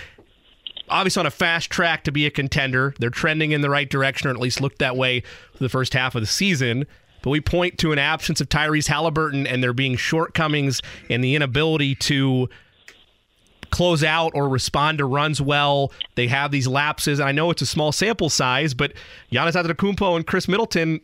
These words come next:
weren't out there for the Bucks last night, and they were able to outlast in this heavyweight fight. Again, I know it's only one game,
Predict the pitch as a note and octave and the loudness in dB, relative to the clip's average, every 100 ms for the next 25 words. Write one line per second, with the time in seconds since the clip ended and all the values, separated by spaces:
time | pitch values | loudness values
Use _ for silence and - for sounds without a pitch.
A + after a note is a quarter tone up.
0 | _ B2+ E3+ E3+ F#3+ F#3 E3+ E3 D3 A3 | _ 0 2 0 2 2 2 2 2 2
1 | B3 - C#3 B2 - B2+ D#3 - C#3 C#3+ | 0 0 0 0 0 0 0 0 0 2
2 | G3 F#3+ E3+ D#3+ D#3+ D3 C#3 - - _ | 2 2 2 2 2 2 2 -2 -18 _
3 | _ D3+ E3+ D3 D#3+ A3 F#3 C3 - - | _ 0 0 0 2 2 0 -2 -6 -8
4 | _ _ D3 C#3+ C3+ C#3 C3 B2+ A#2+ B2 | _ _ 0 0 0 0 0 0 0 -2
5 | A#2 G2+ G#2+ D#3+ F3+ A2 - - - G2+ | -2 -2 -2 0 -2 -2 -8 -16 -6 -2
6 | D3+ F#3+ - G3 F#3 F#3+ F#3+ F#3 F3+ F#3 | 0 0 0 2 2 2 0 0 2 0